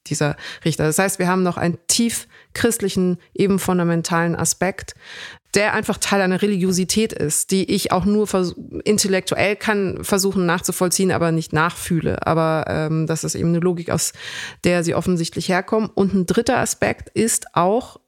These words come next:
gerade in speziell, äh, Amy Coney Barrett, einer der Richterinnen, die auch von Trump ja eingesetzt worden ist, diese wirklich, äh, auch vokal seiende Pro-Life-Richterin und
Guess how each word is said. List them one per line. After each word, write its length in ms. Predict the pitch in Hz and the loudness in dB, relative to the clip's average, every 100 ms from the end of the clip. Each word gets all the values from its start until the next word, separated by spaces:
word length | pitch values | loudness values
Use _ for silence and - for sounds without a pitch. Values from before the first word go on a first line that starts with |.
| - - | -20 -12
gerade 460 | - 170 185 185 175 | -2 0 2 0 0
in 320 | 185 180 160 165 | 0 0 0 -2
speziell, 880 | - 185 - 175 170 - 165 170 165 | -2 -2 0 2 0 0 0 0 0
äh, 100 | 180 | 0
Amy 260 | 190 185 175 | 2 0 0
Coney 360 | - 180 175 | 0 0 0
Barrett, 420 | 170 170 208 226 - | 0 0 0 -2 0
einer 280 | 180 175 170 | 0 0 0
der 160 | 170 | -2
Richterinnen, 520 | 190 - 202 196 196 - - - - - | -2 -2 0 0 0 -4 -14 -16 -10 0
die 120 | 190 | 2
auch 100 | 175 | 2
von 120 | 180 | 0
Trump 240 | 185 180 175 | 2 2 2
ja 80 | - | 2
eingesetzt 440 | 233 233 220 - | 2 0 -2 0
worden 120 | 202 | 0
ist, 160 | 190 - | 0 -2
diese 300 | 175 170 165 | 0 0 0
wirklich, 400 | 160 175 170 - | -2 -4 -6 -2
äh, 240 | 165 165 - | 0 0 0
auch 240 | 160 - - | -2 -4 -6
vokal 640 | 180 170 - 165 170 170 - | -4 -4 0 0 0 -2 -2
seiende 640 | 170 165 165 165 160 160 160 | 0 2 2 0 0 -2 -6
Pro-Life-Richterin 1600 | - 170 160 160 - 175 180 - - - 170 185 - 170 170 175 - _ | -10 -4 -2 -2 -2 0 0 -2 -12 -6 -2 -2 0 0 0 0 -6 _
und 240 | - 156 | -4 -4